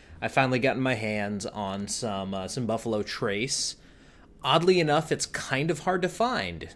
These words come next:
despite my proximity to Kentucky. Um, but the, uh, liquor store nearby, Luther's Liquors in Brentwood,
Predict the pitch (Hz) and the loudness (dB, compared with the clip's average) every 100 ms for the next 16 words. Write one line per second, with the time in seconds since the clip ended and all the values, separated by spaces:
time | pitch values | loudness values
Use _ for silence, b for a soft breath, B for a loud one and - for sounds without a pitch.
0 | - - - 147 147 135 131 135 123 123 | -8 -4 0 4 4 2 0 0 2 2
1 | - 139 139 139 120 135 123 131 143 160 | 2 0 2 0 0 -2 -2 0 0 0
2 | 160 - - B B B B B - 117 | -6 -14 -18 B B B B B 0 2
3 | 113 - 135 139 131 120 - - 143 135 | 2 -2 -6 0 0 0 -4 -8 0 2
4 | 131 127 98 113 113 139 156 165 - - | 2 2 2 2 2 2 4 2 2 4
5 | 151 139 135 123 135 110 110 113 131 123 | 6 6 6 4 2 4 6 6 4 0
6 | 120 123 98 104 104 120 151 160 104 90 | 0 -2 -2 -2 -2 -2 -2 -2 -4 -4
7 | 98 104 - 98 101 131 | -4 -4 -2 -2 0 0